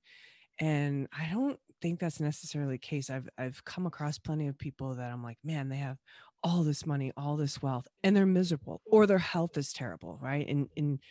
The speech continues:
your health is basically your asset that you can never get back once it's gone, if you ask me, and you, I don't care how much money you have, but it, it just makes so much sense to me talking about this topic of,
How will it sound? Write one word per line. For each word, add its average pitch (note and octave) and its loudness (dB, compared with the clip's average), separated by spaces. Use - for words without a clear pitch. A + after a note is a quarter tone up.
your D#3+ -4
health D3+ -4
is C#3 -6
basically C3 -8
your B2+ -8
asset B2 -10
that - -16
you A#2+ -12
can B2+ -12
never C3+ -6
get D3+ -6
back A#2 -10
once C3 -8
it's B2 -14
gone, A#2+ -10
if A#2+ -16
you A#2+ -10
ask A2+ -12
me, C#3 -6
and C3+ -6
you, C3+ -8
I C3+ -6
don't D3+ -6
care C3 -10
how C#3 -6
much D#3 -6
money B2 -12
you A#2+ -14
have, B2+ -14
but C3+ -6
it, F#3 -4
it E3+ -6
just A3+ 0
makes F#3+ -2
so F#3 -2
much F3 0
sense D3+ -4
to - -6
me C#3+ -2
talking D3 -6
about C3+ -4
this C3 -8
topic - -8
of, A#2+ -8